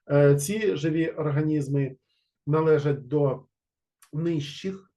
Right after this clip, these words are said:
рослин, так званих нижчих рослин, бо всі рослини поділяються на вищі і нижчі. Нижчими їх називають тому, що їхнє тіло не поділяється на органи. От ми знаємо, що будь-яка рослинка, вона має органи, да? Там корінь,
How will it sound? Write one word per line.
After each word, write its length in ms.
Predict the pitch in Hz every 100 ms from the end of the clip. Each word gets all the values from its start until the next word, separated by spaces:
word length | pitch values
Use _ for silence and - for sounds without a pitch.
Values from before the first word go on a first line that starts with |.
| -
рослин, 600 | 180 - 180 180 175 170
так 220 | 151 143
званих 420 | 147 151 151 143
нижчих 540 | 151 156 147 - 143
рослин, 440 | 147 143 - 147 139
бо 100 | 135
всі 200 | - 143
рослини 420 | 143 - 139 135
поділяються 720 | - 127 127 127 127 123 127
на 100 | 123
вищі 440 | 120 127 - - 117
і 80 |
нижчі. 520 | 117 196 226 - 220 - - - 165
Нижчими 560 | 196 233 - 202 185
їх 200 | 175 156
називають 600 | 156 147 151 151 143 143
тому, 300 | 151 170 240
що 200 | 269 -
їхнє 380 | 165 165 - 151
тіло 280 | 143 247 214
не 120 | 170
поділяється 680 | 143 131 131 175 190 190 135
на 240 | 127 147 -
органи. 420 | 143 127 113 110 - - _ -
От 140 | 143
ми 80 | 170
знаємо, 360 | 190 240 214
що 140 | 156 180
будь-яка 380 | 170 160 147 156
рослинка, 460 | 151 226 240 240
вона 260 | 151 147 185
має 380 | 165 160 156 156 _
органи, 500 | 180 147 - 107 113
да? 200 | 120 175
Там 240 | - 120 117 _
корінь, 560 | - 196 214 185 160